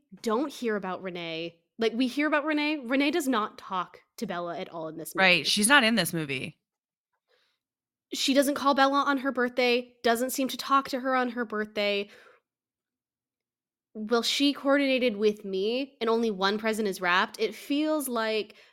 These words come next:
Speaker 1: maybe it was Char-, maybe it's the other way. Maybe Charlie needed help and Renee told him what to get. But if that was the case, I don't know why they, he wouldn't, like, have a bat-, like, some kind of bag
Speaker 2: Yeah, I
Speaker 1: for
Speaker 2: s-, I
Speaker 1: the
Speaker 2: can see what
Speaker 1: gift.
Speaker 2: you're saying.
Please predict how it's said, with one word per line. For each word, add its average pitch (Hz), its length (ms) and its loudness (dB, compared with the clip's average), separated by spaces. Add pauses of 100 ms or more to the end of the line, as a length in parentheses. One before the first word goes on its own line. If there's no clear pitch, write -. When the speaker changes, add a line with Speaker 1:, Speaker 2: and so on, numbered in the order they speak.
(100)
Speaker 1:
maybe 220 420 0
it 320 80 0
was 311 180 -2
Char-, 294 280 0
maybe 214 300 0
it's 302 120 -4
the 349 100 0
other 330 200 0
way. 311 300 -2 (460)
Maybe 254 300 4
Charlie 277 720 -2
needed 254 360 -2
help 247 320 -2 (100)
and 220 400 0 (340)
Renee 233 220 2
told 233 200 0
him 226 60 -2
what 208 160 -2
to 208 80 -10
get. 135 260 -8 (1700)
But 247 220 2
if 262 140 2
that 269 220 4
was 311 180 0
the 277 100 -8 (100)
case, 233 540 -4
I 302 80 2
don't 226 240 -2
know 247 100 -2
why 226 220 -2
they, 214 220 -2 (260)
he 240 160 -10
wouldn't, 233 240 -2
like, 220 160 -2
have 208 160 -10
a 196 40 -6
bat-, 180 340 -6
like, 190 200 -6
some 214 180 -8
kind 214 180 -8
of - 40 -16
bag 196 400 -2 (1400)
Speaker 2:
Yeah, 247 380 8
I 196 40 0
Speaker 1:
for 240 120 2
Speaker 2:
s-, 254 240 4
I 285 120 8
Speaker 1:
the 285 100 0
Speaker 2:
can 302 80 6
see 320 100 4
what 277 100 0
Speaker 1:
gift. - 40 -10
Speaker 2:
you're 240 80 -2
saying. 185 360 0